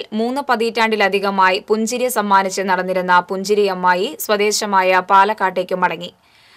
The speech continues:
നഗരസഭയിലെ ഹെൽത്ത് ഇൻസ്പെക്ടർ സി കെ രജിത് കുമാറിന്റെ ഇടപെടലിനെ തുടർന്നാണ് ഇവർ വീണ്ടും കുടുംബജീവിതത്തിലേക്ക്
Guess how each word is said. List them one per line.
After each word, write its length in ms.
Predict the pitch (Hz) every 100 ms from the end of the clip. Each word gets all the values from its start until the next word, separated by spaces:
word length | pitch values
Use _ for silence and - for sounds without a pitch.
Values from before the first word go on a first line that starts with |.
| _ 214
നഗരസഭയിലെ 640 | 226 226 233 220 214 208 208
ഹെൽത്ത് 240 | 202 196
ഇൻസ്പെക്ടർ 460 | 202 - 196 196 262 -
സി 100 | 226 214
കെ 80 | 220 208
രജിത് 260 | 202 240 269
കുമാറിന്റെ 440 | 220 196 190 190 220 214
ഇടപെടലിനെ 520 | 208 214 202 202 190 190
തുടർന്നാണ് 480 | 185 190 196 180 277 - _ _ - 233
ഇവർ 180 | 240 254 226
വീണ്ടും 280 | 220 220 302 -
കുടുംബജീവിതത്തിലേക്ക് 1080 | 226 233 254 202 202 202 196 196 180 180